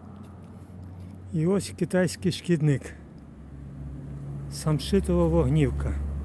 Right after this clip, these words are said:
Хто має самшити, зверніть увагу. Це вже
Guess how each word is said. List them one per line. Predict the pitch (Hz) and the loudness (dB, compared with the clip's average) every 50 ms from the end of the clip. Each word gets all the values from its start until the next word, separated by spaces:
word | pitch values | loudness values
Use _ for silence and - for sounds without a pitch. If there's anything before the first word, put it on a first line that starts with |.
| - - - - - - - - - | -6 -6 -6 -6 -6 -6 -8 -8 -6
Хто | - - 175 | 0 2 4
має | 175 175 175 175 165 147 | 4 4 6 4 4 2
самшити, | - - 170 160 143 - - 208 208 - - 143 107 - - - - - - - - - - - - - - - - - - - - - - - | 2 2 2 2 2 2 4 4 4 4 4 0 -4 -4 -8 -14 -16 -16 -16 -16 -16 -16 -16 -18 -18 -18 -18 -16 -16 -16 -16 -16 -16 -16 -12 -6
зверніть | 147 143 143 156 170 180 180 165 - 165 | -4 0 2 4 4 4 4 4 2 0
увагу. | 160 156 147 131 110 98 92 92 - - - - - - - - - - - - - - - - - - - - - | 2 2 2 2 0 -2 -6 -10 -14 -16 -20 -20 -20 -20 -20 -20 -20 -20 -20 -20 -20 -20 -20 -20 -20 -20 -20 -18 -14
Це | - - - 175 180 | -8 0 2 4 4
вже | 180 151 131 151 170 170 156 | 4 2 2 2 4 2 2